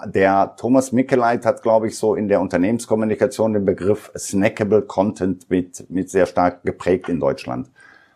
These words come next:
Ähm, nur ist ja, bei TikTok bin ich ja, äh, verpflichtet, snackable Content anzubieten. Ähm, hast du den Eindruck, dass,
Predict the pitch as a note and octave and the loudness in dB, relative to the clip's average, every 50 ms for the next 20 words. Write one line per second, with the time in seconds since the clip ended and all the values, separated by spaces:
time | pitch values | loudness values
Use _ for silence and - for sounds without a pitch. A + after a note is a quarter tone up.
0 | _ _ _ - F2 F2+ F2 F2+ F#2+ G2 G2+ G2+ G#2+ G#2 - - _ _ _ _ | _ _ _ -4 0 2 4 4 4 2 2 0 -4 -6 -8 -12 _ _ _ _
1 | - A2 A2 B2 C3+ C3 - D3+ C#3+ C#3+ C#3+ C#3 - - - - B2 D3+ - - | -4 0 0 0 2 4 4 4 4 4 2 0 -2 -2 2 4 4 4 2 -2
2 | _ _ - - C3+ - B2+ - D3 C#3+ C3+ - - C3 B2 B2 C3 B2+ - B2+ | _ _ 0 0 0 0 0 2 2 2 2 2 0 0 2 2 2 4 4 4
3 | A#2+ A#2+ B2 A#2 - - - - A#2 A#2 A#2 B2 A#2+ - - - C#3+ C3+ - F3 | 4 6 4 2 0 -2 -8 -14 -12 -12 -12 -12 -14 -10 -4 -2 -2 -2 0 0
4 | G3 D#3+ - - - G2+ D#2+ - - - F#2 F2+ - - F#2+ E2+ F#2 E2+ - - | 0 0 0 -2 -2 -4 -4 -4 -6 -4 -2 -2 0 0 0 0 -2 -2 -2 -2
5 | F2 E2 D#2+ - F2 D#2 - E2 D#2+ D2+ - - - C#2 C#2+ D#2 D2+ - - C2+ | -2 -2 -4 -6 -8 -6 -6 -6 -6 -6 -6 -10 -10 -8 -8 -8 -8 -8 -10 -10
6 | C2+ C2+ - _ _ _ _ _ _ _ _ _ _ - - - F#2 F#2 F#2 F#2 | -10 -10 -12 _ _ _ _ _ _ _ _ _ _ -16 -6 -2 0 2 2 2
7 | G2+ G#2 G#2 E2+ - - - - _ _ - A#2 G2+ G2 - D#2 - F#2 A2+ - | 0 -2 -4 -6 -10 -14 -20 -20 _ _ -14 -14 -10 -6 -4 -2 -2 -2 -4 -6
8 | - - C3+ C#3+ C#3+ D3+ C#3 C3 F#2 G#2+ A#2+ C3+ C3+ B2+ B2 B2 C3 B2+ B2 - | -4 -2 0 2 2 4 2 2 2 2 2 2 2 0 0 -2 -4 -4 -6 -10
9 | _ _ - A#2 A#2 - - - - - - | _ _ 2 2 2 2 -2 -8 -16 -18 -20